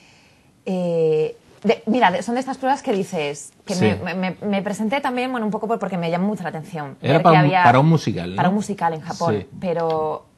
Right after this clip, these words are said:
Speaker 1: pero me presenté el día que venía a visitar a mis padres también, que tenía que coger un autobús, y me dio muchísima curiosidad, yo sabía el día que eran las pruebas, yo no tenía nada preparado, y me presenté allí, entonces entré y me dijeron, tal, me pusieron un número,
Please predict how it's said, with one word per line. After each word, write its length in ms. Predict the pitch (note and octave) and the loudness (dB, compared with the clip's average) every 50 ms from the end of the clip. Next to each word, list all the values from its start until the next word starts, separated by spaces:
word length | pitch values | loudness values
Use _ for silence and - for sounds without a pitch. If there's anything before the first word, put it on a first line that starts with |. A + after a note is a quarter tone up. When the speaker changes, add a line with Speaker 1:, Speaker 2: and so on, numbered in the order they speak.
| _ _ _ | _ _ _
Speaker 1:
pero 220 | - F3 E3 E3+ E3 | -6 -6 -4 -4 -6
me 100 | E3 D#3+ | -6 -8
presenté 440 | - D#3+ D#3+ - F3+ E3 D#3+ F3 F#3+ | -8 -10 -12 -10 -10 -10 -8 -6 -6
el 100 | G3+ G#3 | -4 -2
día 180 | A3 G#3+ G#3+ | -2 -4 -4
que 100 | G#3+ G#3+ | -6 -6
venía 380 | F3+ F3 D#3+ E3 F#3 G3 G#3 G3+ | -8 -6 -6 -6 -8 -10 -10 -10
a 60 | - F#3 | -10 -10
visitar 220 | F3+ F3 F3+ F3+ | -10 -8 -8 -8
a 40 | F#3+ | -6
mis 140 | F#3+ F3+ F3+ | -8 -8 -6
padres 240 | - G#3 G3 F#3+ | -6 -6 -6 -4
también, 220 | F#3 G3 F#3 G3 G3 | -6 -6 -6 -6 -6
que 140 | G3+ F#3+ F3 | -6 -8 -8
tenía 180 | F3 E3 D#3+ D#3 | -8 -8 -10 -10
que 60 | E3+ | -10
coger 160 | E3 F3+ F#3 | -12 -10 -10
un 80 | F3 F3+ | -10 -10
autobús, 400 | F3 - F3+ F3+ G3+ G#3+ G#3 - - | -10 -10 -8 -8 -8 -10 -10 -12 -10
y 60 | G3 | -8
me 100 | F3 F3 | -8 -6
dio 100 | E3+ F#3+ | -6 -6
muchísima 360 | F#3+ G3 F#3+ G#3 - F#3+ G3 F3+ | -6 -6 -8 -10 -10 -8 -8 -8
curiosidad, 320 | F#3 F#3 F#3 F3+ G#3 G3 G3+ | -8 -10 -8 -8 -8 -8 -8
yo 60 | F#3+ | -8
sabía 260 | E3+ F3+ F#3 F#3 F#3 | -8 -8 -6 -6 -6
el 60 | F3+ | -6
día 120 | F3+ F#3 F3+ | -6 -6 -8
que 60 | F#3 | -8
eran 120 | F3+ F3 F3 | -8 -8 -8
las 100 | F3+ F3+ | -10 -10
pruebas, 300 | - G3 G3+ G3+ F#3 E3+ - D3+ | -8 -8 -8 -8 -10 -12 -16 -14
yo 80 | E3 | -14
no 80 | E3+ E3 | -14 -12
tenía 160 | F#3 F3+ F3+ | -10 -10 -8
nada 180 | F3 E3+ E3 D3+ | -8 -8 -10 -12
preparado, 340 | - E3+ - E3+ E3+ F3+ - - - - | -12 -12 -10 -8 -8 -8 -10 -14 -16 -10
y 60 | - F3 | -6 -6
me 80 | E3+ | -6
presenté 320 | E3 F3+ - E3+ E3 E3+ G3 | -6 -8 -10 -10 -8 -4 -4
allí, 160 | G3+ F#3+ F#3+ | -4 -2 -4
entonces 260 | F#3 F3+ F3 E3 F#3+ | -6 -6 -8 -8 -8
entré 200 | F#3 F3+ F#3+ G#3 | -8 -6 -6 -6
y 40 | G#3+ | -6
me 60 | G#3+ F#3+ | -6 -6
dijeron, 220 | - F#3 F3 D#3+ | -6 -6 -6 -4
tal, 100 | E3+ G3 G#3 | -4 0 0
me 120 | G#3+ G3+ | 2 0
pusieron 300 | D#3+ E3 - F#3+ F3+ F#3+ | 0 -2 -4 -4 -2 0
un 100 | F#3+ G3 | 2 2
número, 320 | G3+ A3 A3 A3 G#3+ A#3+ | 2 2 2 0 0 -2